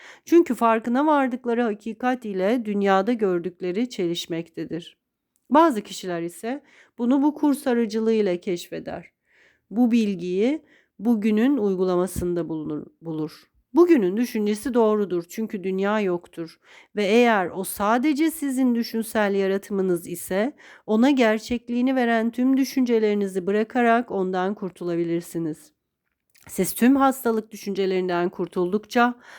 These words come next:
hastalar iyileşmeye başlıyor ve ölüm düşüncelerinizden kurtuldukça ölüm bitiyor ve yaşam başlıyor.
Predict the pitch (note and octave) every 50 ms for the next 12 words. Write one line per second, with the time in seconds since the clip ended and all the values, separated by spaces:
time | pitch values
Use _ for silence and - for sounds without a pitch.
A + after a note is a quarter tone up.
0 | - - _ - C4 B3+ B3 - - G#3 G3+ G#3 G#3 G#3 G3 F#3+ F#3+ F#3 F#3+ -
1 | - G3 F#3+ F3+ F3+ F3 F#3 F3+ F#3 F#3 - - F3+ F3+ F#3 F#3+ G3+ A#3+ B3 -
2 | _ - - - - _ - A3+ A3+ A3 A3 A3 A#3+ C4+ C4+ B3 A#3+ - - G3+
3 | F3+ F#3+ F#3 F3+ F3+ F3 F3 F3 E3+ F3 F#3+ G3+ G#3+ A#3 A#3+ - A#3+ A3+ - -
4 | A3 G3+ F#3 F3+ F3 - - F#3+ F3+ F3+ F3+ F#3 G3 F#3+ F#3+ F#3+ G#3+ G#3 - -
5 | G#3+ G#3 G3+ G3+ G3+ G#3 A3 G#3 - G#3 G3 F#3 F3 F3 E3+ - - F3 E3 E3+
6 | E3+ D#3+ D#3 E3+ - - - - E3 - - -